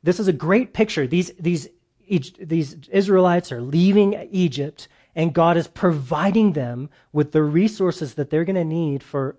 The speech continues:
everything that they're gonna need. There, it's a wonderful picture of God's provision. Do you know that you have been set free to serve God?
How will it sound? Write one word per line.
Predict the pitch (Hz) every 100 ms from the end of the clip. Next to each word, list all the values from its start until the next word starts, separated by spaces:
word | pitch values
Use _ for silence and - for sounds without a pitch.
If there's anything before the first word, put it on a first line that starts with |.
| _
everything | 165 190 190 143 135 139
that | 139
they're | 143
gonna | 143 143 139
need. | 233 202 _ _ _ _ _ _ _ _ _ _ _ _ _ _ _ 151
There, | 139 -
it's | 147 - 165
a |
wonderful | 127 170 220 - 135
picture | - 220 - - 160 - _ _ _ _ -
of | 127
God's | 147 143 -
provision. | - 156 120 156 135 123 107 _ _ _ _ _
Do | 185
you | 240 320
know | 202 233
that | 226 165
you | 127 156 226 285 330
have | - 214
been | 202 202
set | 196 - 196 -
free | - 170 156 175 208 _ _ _ _ _ _ _ _ _ _ _ _ _ -
to | -
serve | - - 147 151 160 143
God? | 143 143 160